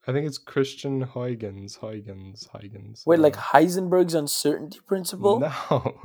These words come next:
Speaker 1: <laughs>
Speaker 2: Then
Speaker 1: No,
Speaker 2: what are you
Speaker 1: bro, the
Speaker 2: talking
Speaker 1: double
Speaker 2: about?
Speaker 1: slit, the guy who did the double slit.
Speaker 2: Isn't that Young?
Speaker 1: The double sl-
Speaker 2: Young and
Speaker 1: Young and
Speaker 2: Fresnel.
Speaker 1: Huygens.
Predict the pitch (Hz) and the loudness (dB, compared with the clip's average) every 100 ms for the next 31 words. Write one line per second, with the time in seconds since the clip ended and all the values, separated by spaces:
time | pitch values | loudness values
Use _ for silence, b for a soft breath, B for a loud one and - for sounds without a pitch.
0 | 131 - - 175 147 170 214 208 214 214 | -16 -16 2 4 8 10 10 8 4 6
1 | 233 131 147 131 117 170 120 110 110 127 | 6 4 4 4 4 2 -2 -4 -2 -2
2 | 151 135 151 131 113 120 131 127 - 143 | 0 -2 -4 -4 -2 -2 -2 -6 -8 -12
3 | 113 _ _ _ _ _ _ _ _ _ | -14 _ _ _ _ _ _ _ _ _
4 | _ _ _ _ _ _ _ _ _ _ | _ _ _ _ _ _ _ _ _ _
5 | _ _ _ _ _ _ _ 123 135 160 | _ _ _ _ _ _ _ -14 -10 0
6 | 170 165 - 117 110 110 120 175 185 117 | 4 4 2 -8 -2 0 0 -2 -4 -4
7 | 107 113 131 127 - - _ _ _ _ | 0 0 0 -2 -8 -16 _ _ _ _
8 | _ _ _ _ _ _ _ _ _ 131 | _ _ _ _ _ _ _ _ _ 0
9 | 139 156 170 120 135 180 180 120 131 120 | 2 4 2 4 8 10 8 2 0 -2
10 | 104 101 104 | -8 -10 -14